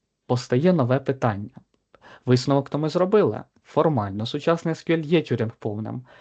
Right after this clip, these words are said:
Тим не менш, існує думка, що цього недостатньо, щоб його вважали повноцінною мовою програмування. Тим не менш, власне, знову ж таки, це тема іншої дискусії, і було б цікаво про це поговорити, але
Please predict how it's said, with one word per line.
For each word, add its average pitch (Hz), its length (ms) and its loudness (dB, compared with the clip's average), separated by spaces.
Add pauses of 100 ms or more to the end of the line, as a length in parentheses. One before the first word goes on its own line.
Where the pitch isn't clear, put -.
(280)
Тим 160 220 4
не 175 100 4
менш, 185 260 4
існує 151 360 2
думка, 170 360 0
що 135 340 0 (140)
цього 135 260 0
недостатньо, 139 680 0
щоб 110 200 -4
його 113 140 2
вважали 127 400 0
повноцінною 131 760 0
мовою 117 280 0
програмування. 139 800 0 (840)
Тим 170 160 2
не 180 100 4
менш, 180 400 0
власне, 147 460 0
знову 139 260 -4
ж - 120 -16
таки, 123 260 -6
це 139 420 2
тема 143 300 0
іншої 123 420 0
дискусії, 120 760 -4 (480)
і 135 420 2
було 131 200 2
б 135 80 -6
цікаво 117 340 0
про 117 140 -4
це 131 140 -4
поговорити, 160 720 0
але 127 340 0